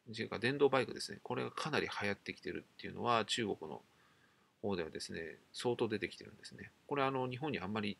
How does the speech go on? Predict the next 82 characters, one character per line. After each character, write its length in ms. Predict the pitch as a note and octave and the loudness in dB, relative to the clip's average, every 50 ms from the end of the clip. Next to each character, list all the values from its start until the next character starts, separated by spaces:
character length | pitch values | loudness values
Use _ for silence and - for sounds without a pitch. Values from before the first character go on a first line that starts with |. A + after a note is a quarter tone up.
| _ - | _ 0
情 140 | - A2+ | 0 2
報 140 | G2+ - A2 | 2 2 0
と 80 | - A2+ | 0 0
し 80 | - | -4
て 60 | - F2 | -4 -6
も 60 | - | -8
入 120 | - A2 | -8 -8
っ 20 | - | -8
て 80 | - - | -8 -14
き 60 | - | -14
て 80 | - | -8
な 80 | F2 F#2+ | -8 -6
い 40 | E2+ | -6
で 60 | - | -6
す 100 | - - | -8 -12
よ 80 | F2 F2+ | -12 -6
ね。 220 | - C3+ D3 - _ - _ _ _ _ _ _ _ _ _ _ _ _ _ _ _ _ _ _ - - - - - _ _ _ _ _ | -6 -6 -6 -6 _ -20 _ _ _ _ _ _ _ _ _ _ _ _ _ _ _ _ _ _ -16 -16 -16 -20 -20 _ _ _ _ _
ま 80 | - A2+ | -2 2
た、 120 | - C#3 | 2 2
こ 120 | C#3 - D3 | 4 6 4
れ 80 | D#3 | 4
ま 120 | E3+ F#3+ F#3 | 4 2 -2
で 100 | B2+ - | -2 -2
競 160 | - - B2+ | 0 0 0
争 160 | B2 - C3 | 2 2 -2
に 100 | B2 A#2 | -2 -2
さ 120 | - B2 B2 | 0 0 0
ら 80 | A#2+ | 0
さ 100 | - C3 | 2 0
れ 80 | A#2+ A#2+ | 0 0
た 120 | - - | 0 -4
こ 100 | - A2+ | -4 -2
と 100 | - G#2+ | -4 -4
が 80 | F#2+ F2 | -4 -4
な 120 | F2+ F2+ | -4 -4
か 100 | - F#2 | -4 -6
っ 60 | F2+ | -6
た 120 | - - E2+ | -6 -8 -2
公 180 | - A#2+ A2+ A2 | -2 -2 0 0
共 120 | - A2 G2 | -2 -2 0
交 120 | - G#2+ G2 | 0 -2 -2
通 140 | - G#2+ F#2+ | 0 -4 -6
機 140 | - - - | -6 -8 -8
関、 180 | - E2 D#2 - - - - | -6 -6 -6 -8 -10 -4 -2
例 80 | B2 | -2
え 40 | A2 | 0
ば 120 | G2+ F#2 | 0 -2
都 140 | - - G#2+ | -4 -2 -2
市 160 | - - C3 | 0 0 0
部 140 | A2 G#2 F#2 | 0 0 -2
の 220 | G2 B2 B2+ - - - - - - _ _ _ | 0 2 0 0 -2 -8 -18 -20 -20 _ _ _
地 80 | - | -4
下 120 | - - G2 | -2 -2 0
鉄 340 | - D#2+ - - - - - | 0 -2 -4 -6 -10 -10 -4
が 180 | - A#2 A2+ | -2 -2 -2
競 160 | - - A2+ | 0 -2 -2
争 160 | G#2+ G#2 A2 G#2 | -2 -2 -2 -4
に 60 | F#2+ | -4
さ 160 | - - G2 | -4 -4 -4
ら 100 | G2 F2+ | -6 -4
さ 80 | - F2+ | -4 -6
れ 60 | F#2+ | -6
る 80 | G2+ - | -6 -8
こ 80 | F2+ | -10
と 80 | - - | -10 -10
に 60 | - | -12
な 80 | - - | -14 -16
り 40 | - | -18
ま 120 | - - | -18 -20
す。 100 | - - _ _ _ _ _ _ _ _ _ - | -20 -20 _ _ _ _ _ _ _ _ _ -8
自 80 | - | 0
動 180 | C#3+ C#3+ D3 D3 | 2 4 4 4
運 80 | C#3+ | 2
転 140 | C#3 C#3+ C3+ | 0 -2 -2
タ 140 | C3 C3+ C3+ | 0 0 0
ク 80 | - - | 0 0
シ 80 | A2 | 0
ー 40 | F#2 | 0
の 60 | E2+ | 0
値 120 | E2 E2+ E2+ | -2 -2 -2
段 220 | F2+ F2+ F2+ F2+ | -2 -2 -4 -2
が 240 | G2 A2+ A#2+ - | 0 0 0 0